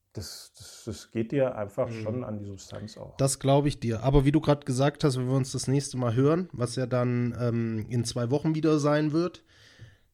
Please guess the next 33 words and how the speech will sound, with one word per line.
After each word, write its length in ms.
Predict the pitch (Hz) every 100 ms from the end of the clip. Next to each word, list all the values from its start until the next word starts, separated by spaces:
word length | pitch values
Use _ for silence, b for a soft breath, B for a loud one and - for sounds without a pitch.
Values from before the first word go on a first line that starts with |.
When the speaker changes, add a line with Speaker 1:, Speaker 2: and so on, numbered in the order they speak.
| -
Speaker 2:
dann 160 | 135
sieht 200 | 135 151
hoffentlich 380 | 165 160 156 160
die 140 | 160
Welt 220 | 135 151 160
ein 100 | 151
bisschen, 240 | 151 -
also 160 | 135 131
die 140 | 127
Welt 220 | 139 175
wird 140 | 165 147
wahrscheinlich 460 | 139 151 147 143
nicht 260 | 139 190 -
anders 300 | 185 185 175
aussehen, 540 | 170 180 175 185 190 -
aber 300 | 139 143 143
deine 520 | 120 120 180 190 135
Welt 160 | 123 135
<laughs> 120 | 170
wird 120 | 139
vielleicht 500 | - - 135 139 -
anders 320 | 131 143 135
aussehen. 540 | 123 127 131 143 143 143 B B B B B B B
Und 100 | 135
das 160 | 135
wäre 140 | 127 139
ja 140 | 135
auf 240 | 120 123 123
jeden 220 | 127 131
Fall 200 | - 123
schon 220 | 120 123
mal 280 | 123 117 117 - _ _ _ _ _ _
zumindest 440 | - 127 120 110